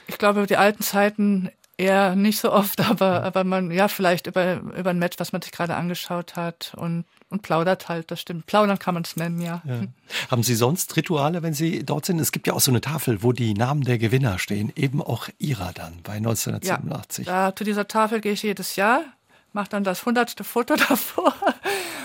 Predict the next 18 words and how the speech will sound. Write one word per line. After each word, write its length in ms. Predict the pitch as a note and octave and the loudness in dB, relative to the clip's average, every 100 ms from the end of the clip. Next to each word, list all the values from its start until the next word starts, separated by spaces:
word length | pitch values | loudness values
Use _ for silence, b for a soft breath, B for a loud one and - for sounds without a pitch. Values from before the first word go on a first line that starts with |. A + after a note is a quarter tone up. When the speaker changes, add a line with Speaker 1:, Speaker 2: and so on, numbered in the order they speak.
| G3 - | -12 -6
Speaker 1:
Und 540 | G3 G3 F#3+ F#3 - | 0 2 2 0 -2
ja, 220 | D#3+ D3+ F3 | -2 0 0
das 160 | E3 | 0
ist 180 | D3+ - | -2 -4
schon, 540 | - E3 E3 D#3 D3+ - | -2 0 0 -2 -4 -6
ist 160 | - | -6
schon 160 | - F3 | -2 0
was, 220 | D#3+ - | -2 -2
wenn 40 | |
man 140 | D#3+ D#3 | -4 -4
seinen 160 | D#3 D3+ | -4 -2
Namen 260 | D#3+ E3+ | -2 -2
auf 160 | D3 D#3 | -4 -8
dieser, 460 | E3 D#3 D3+ D3+ D#3 _ _ _ | -8 -6 -6 -6 -10 _ _ _
bei 120 | - E3 | -10 -6
den 480 | D#3+ D3+ - - - | -6 -6 -8 -10 -10
Doppelgewinnern 880 | D#3+ - D#3+ D#3 D#3+ D#3+ D3+ D#3+ | -8 -8 -8 -8 -8 -6 -6 -6
auf, 240 | D#3+ - | -8 -12